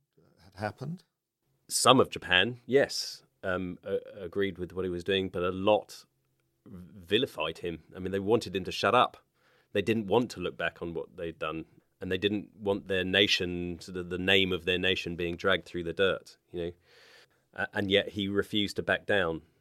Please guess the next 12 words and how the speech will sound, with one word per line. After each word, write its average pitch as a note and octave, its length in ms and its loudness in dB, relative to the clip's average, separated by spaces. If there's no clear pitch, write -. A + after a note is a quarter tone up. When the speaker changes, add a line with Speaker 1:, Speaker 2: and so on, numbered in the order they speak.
Speaker 2:
Uh, G2+ 180 -2
I G#2+ 60 -8
mean, A2 120 0
that's, - 240 -4
that's B2+ 180 -2
the B2 100 -8
thing A#2 240 0
that G2+ 100 -2
makes A2 240 2
him G#2+ 100 -2
so G#2+ 160 -2
impressive, G2+ 680 -2